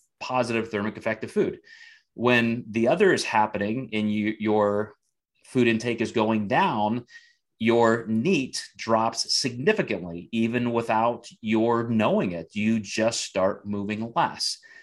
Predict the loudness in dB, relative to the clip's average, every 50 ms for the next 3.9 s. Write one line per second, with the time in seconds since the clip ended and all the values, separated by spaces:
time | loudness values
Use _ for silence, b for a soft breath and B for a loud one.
0 | B _ 0 0 2 2 2 2 2 0 0 0 -2 -2 -2 -4 -6 -2 0 0
1 | 0 0 -2 -10 -6 -4 -2 -2 -2 -4 -6 -8 -10 -12 b b b b b b
2 | b b b b _ 2 4 4 4 4 2 -4 -12 _ _ _ _ _ 0 2
3 | 2 2 0 0 0 2 2 2 2 2 0 -2 -6 -6 -8 -8 -10